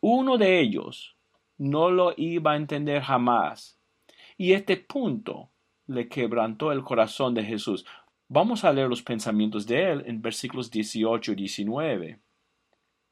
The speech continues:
"No hablo de todos vosotros.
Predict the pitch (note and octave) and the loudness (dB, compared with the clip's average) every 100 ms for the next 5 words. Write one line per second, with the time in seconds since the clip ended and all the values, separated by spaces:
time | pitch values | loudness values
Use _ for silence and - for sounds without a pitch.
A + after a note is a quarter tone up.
0 | _ _ D3 F3 A3 A#3 B3 F3+ C#3+ C3 | _ _ 0 6 10 10 10 6 2 0
1 | - C#3+ C#3 A2+ G2+ - G#2+ F#2 - - | 2 2 2 0 -2 -2 -2 -2 -6 -16
2 | - | -16